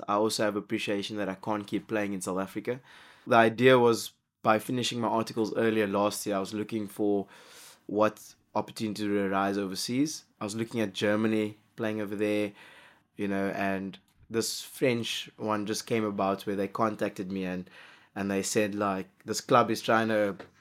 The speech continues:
push themselves in the European Hockey League, so, like, the Champions League of hockey they want to qualify for, and really build a powerhouse in, in Paris, leading to Paris twenty twenty-four,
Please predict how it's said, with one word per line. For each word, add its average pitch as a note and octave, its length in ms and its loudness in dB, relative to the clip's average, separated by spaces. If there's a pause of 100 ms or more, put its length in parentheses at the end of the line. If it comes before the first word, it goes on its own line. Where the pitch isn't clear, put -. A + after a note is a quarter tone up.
(140)
push C3 200 0
themselves G#2+ 540 0
in G2+ 160 -6
the G2+ 220 -2
European G#2 480 -4
Hockey G2 280 -6
League, B2 240 0
so, A#2 140 -4
like, G2+ 220 -4
the - 60 -10
Champions G#2+ 580 -4
League G#2 220 -2
of G2 100 0
hockey G#2 360 0 (280)
they G#2+ 100 -4
want G#2 140 0
to G#2 40 -6
qualify A#2 540 4
for, F3+ 240 -4 (600)
and G#2 100 -6
really A2+ 180 2
build A2 260 2
a A2 40 2
powerhouse G#2+ 600 6
in, G2 340 -6
in G2 140 -6
Paris, G#2 560 0
leading G#2+ 280 -2
to G2+ 100 -12
Paris G#2 320 -2
twenty G2+ 180 -4
twenty-four, A#2 600 -2